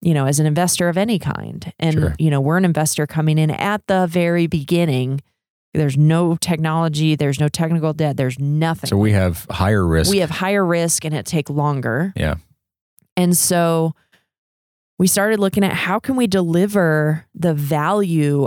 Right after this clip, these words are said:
Speaker 1: of our startup program at a much higher scale and for more people.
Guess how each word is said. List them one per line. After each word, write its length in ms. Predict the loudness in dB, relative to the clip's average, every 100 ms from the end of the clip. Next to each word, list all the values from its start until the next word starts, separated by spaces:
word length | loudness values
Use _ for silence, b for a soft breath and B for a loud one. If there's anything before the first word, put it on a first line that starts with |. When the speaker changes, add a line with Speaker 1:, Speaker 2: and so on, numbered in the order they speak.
| -2
Speaker 1:
of 140 | -4
our 100 | -2
startup 460 | -2 -2 0 -2 -2
program 480 | -2 0 0 0 0
at 60 |
a 40 | 0
much 440 | 0 0 0 -2
higher 400 | -6 -2 0 0
scale 580 | 0 -4 -2 0 0 -2
and 200 | -2 -6
for 140 | -4 -4
more 300 | -2 -2 -4
people. 640 | -6 -6 -4 -4 -4 -8